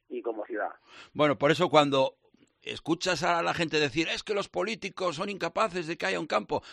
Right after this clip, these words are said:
Speaker 2: bueno, pues se ha demostrado que no todos los políticos son iguales, que ha habido unos políticos que han luchado para que esto sea una realidad,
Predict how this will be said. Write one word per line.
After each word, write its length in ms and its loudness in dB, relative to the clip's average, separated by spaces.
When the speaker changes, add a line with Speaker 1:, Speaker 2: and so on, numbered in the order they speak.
Speaker 2:
bueno, 200 2
pues 180 -6
se 100 4
ha 60 10
demostrado 580 4
que 140 4
no 240 6
todos 300 4
los 100 2
políticos 420 0
son 120 -2
iguales, 320 -2
que 140 0
ha 40 6
habido 260 4
unos 200 0
políticos 420 -2
que 100 2
han 100 4
luchado 480 4
para 180 0
que 100 0
esto 280 -2
sea 240 4
una 160 2
realidad, 480 0